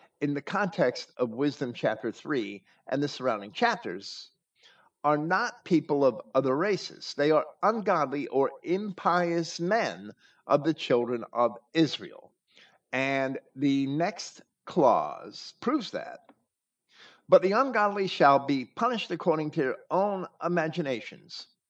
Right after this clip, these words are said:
which have neglected the righteous." So they must have at one time been among the number of the righteous before they turned to impiety. "Which have neglected the righteous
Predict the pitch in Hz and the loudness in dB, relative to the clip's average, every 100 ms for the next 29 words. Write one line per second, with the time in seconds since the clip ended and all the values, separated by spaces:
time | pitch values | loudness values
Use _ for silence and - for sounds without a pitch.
0 | _ - - - 185 226 - 208 175 151 | _ -20 -20 -2 4 4 8 6 6 2
1 | 160 170 139 151 185 254 254 247 240 208 | 0 0 0 2 4 4 2 -4 -4 -4
2 | - 185 202 180 202 240 190 - 85 - | -8 0 2 2 0 0 0 -8 -12 -12
3 | - - - _ - 143 131 131 135 - | -14 -14 -18 _ 0 0 2 0 -2 -2
4 | 117 120 117 120 117 120 113 107 107 95 | -2 -2 -2 -4 -4 -6 -6 -6 -6 -6
5 | 98 _ - - 127 127 120 117 143 156 | -10 _ -14 -4 0 0 0 -2 -2 0
6 | 120 101 123 - 113 113 139 214 226 - | 0 0 -4 -2 -2 -2 -4 -2 -2 -6
7 | - - - _ _ 160 147 - 127 135 | -14 -16 -18 _ _ 6 6 4 2 2
8 | 135 143 - 117 117 131 139 123 - 165 | -2 -4 -4 -4 -6 -6 -4 -4 -4 -4
9 | 180 - 214 220 117 80 - - _ _ | -2 -2 -4 -2 -4 -10 -18 -20 _ _
10 | _ _ _ _ _ _ _ - - _ | _ _ _ _ _ _ _ -20 -20 _
11 | 151 170 190 170 156 156 185 247 254 269 | 4 8 8 8 4 2 2 0 -2 -2
12 | 240 226 185 - 190 | 0 2 0 0 -4